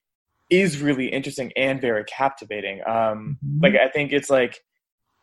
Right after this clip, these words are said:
Speaker 1: it's, it's so funny too, because I, like, you know, being in sort of a dance space, like, I've never, I'm not really accustomed to people speaking about, like, I guess bodies in, like, this, like, very,
Speaker 2: Mm-hmm.
Speaker 1: like, explicit way. Like, people just, like, you know, like, they just, like,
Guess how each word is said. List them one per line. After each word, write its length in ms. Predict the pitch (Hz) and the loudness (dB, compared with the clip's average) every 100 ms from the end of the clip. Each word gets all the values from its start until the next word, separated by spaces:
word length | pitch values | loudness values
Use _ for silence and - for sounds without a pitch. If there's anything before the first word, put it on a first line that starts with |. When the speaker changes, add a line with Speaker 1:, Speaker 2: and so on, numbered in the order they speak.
| _ - - | _ -18 0
Speaker 1:
it's, 140 | 202 185 | 2 2
it's 160 | 190 | 0
so 120 | 247 240 | 2 4
funny 220 | 240 202 | 4 4
too, 180 | - 170 | 0 -2
because 180 | 170 | 2
I, 140 | 156 147 143 | 4 4 4
like, 160 | 156 | 2
you 60 | 160 | 2
know, 120 | 131 | -2
being 360 | 117 151 156 160 | 0 -2 -2 -4
in 420 | - 131 131 127 | -4 -4 -4 -6
sort 160 | - 120 | -6 -6
of 40 | |
a 60 | 113 | -4
dance 280 | 117 107 - | -4 -4 -4
space, 320 | - 120 120 | 0 0 0
like, 160 | 123 | 0
I've 100 | 135 | 2
never, 240 | 156 156 156 | 4 2 4
I'm 140 | 156 | 4
not 160 | 170 202 | 4 2
really 160 | 190 | 2
accustomed 540 | 147 127 - 131 131 120 | 2 2 -2 -8 -8 -14
to 60 | - | -12
people 320 | 131 - 117 | -8 -4 -6
speaking 480 | - - 120 127 123 | -6 -6 -6 -6 -4
about, 420 | 113 110 107 98 - _ _ _ _ _ _ _ _ _ _ _ - | 0 2 2 -2 -8 _ _ _ _ _ _ _ _ _ _ _ 2
like, 240 | 120 - _ _ _ _ _ _ - | 2 0 _ _ _ _ _ _ 2
I 60 | 165 | 4
guess 160 | 170 | 4
bodies 420 | - 131 147 202 | 4 4 4 2
in, 160 | 233 220 | 2 4
like, 240 | 226 220 | 4 4
this, 160 | 202 226 | 2 4
like, 140 | 196 | 4
very, 220 | 160 156 160 | 6 8 8
Speaker 2:
Mm-hmm. 60 | |
Speaker 1:
like, 80 | 147 | 6
explicit 440 | 147 - 175 175 170 | 2 0 0 2 2
way. 220 | 185 190 | 4 6
Like, 180 | 180 139 | 4 2
people 360 | 151 143 143 139 | -6 -2 0 0
just, 240 | 139 - | -2 0
like, 200 | 123 120 | 0 0
you 60 | 139 | 0
know, 260 | 117 107 104 | 0 0 -2
like, 140 | 117 | -4
they 120 | 127 123 | -2 -2
just, 200 | 139 135 | -2 0
like, 240 | 117 110 | 0 0